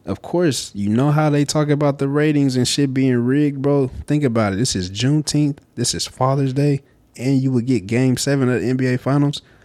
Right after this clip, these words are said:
Don't be shocked if, if the refs come out on that bullshit for Game six and try to get his game to Boston.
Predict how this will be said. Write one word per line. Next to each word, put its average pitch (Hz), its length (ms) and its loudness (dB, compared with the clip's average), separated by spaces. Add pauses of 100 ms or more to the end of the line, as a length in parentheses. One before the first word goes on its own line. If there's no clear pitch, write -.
(200)
Don't 135 180 2
be 156 100 0
shocked 147 380 0
if, 117 260 0
if 110 160 -2
the 107 80 -2
refs 113 320 0
come 117 180 0
out 113 140 2
on 101 140 -2
that 95 180 -4
bullshit 107 380 0
for 120 100 -6
Game 123 300 0
six 127 340 -2
and 110 80 -8
try 113 140 2
to 110 80 0
get 113 180 2
his 107 140 2
game 110 240 2
to 101 80 -2
Boston. 113 480 -2